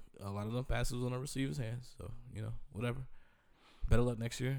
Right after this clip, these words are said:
Uh, the draft's gonna suck for us 'cause we're so far down now. So, you know, whatever.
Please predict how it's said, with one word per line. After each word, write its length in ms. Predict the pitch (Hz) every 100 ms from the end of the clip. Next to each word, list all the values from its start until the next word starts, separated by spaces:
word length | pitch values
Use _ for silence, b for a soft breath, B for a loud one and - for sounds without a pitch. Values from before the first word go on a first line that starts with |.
| 95
Uh, 220 | 110 110
the 60 | 107
draft's 280 | 110 113 110
gonna 140 | 110
suck 240 | - 107 -
for 120 | 110
us 100 | 120
'cause 80 | 113
we're 60 |
so 140 | 113 107
far 180 | - 104
down 200 | 104 107
now. 160 | 107 123
So, 240 | 110 113
you 120 | 113
know, 140 | 110 135 135 -
whatever. 260 | 135 180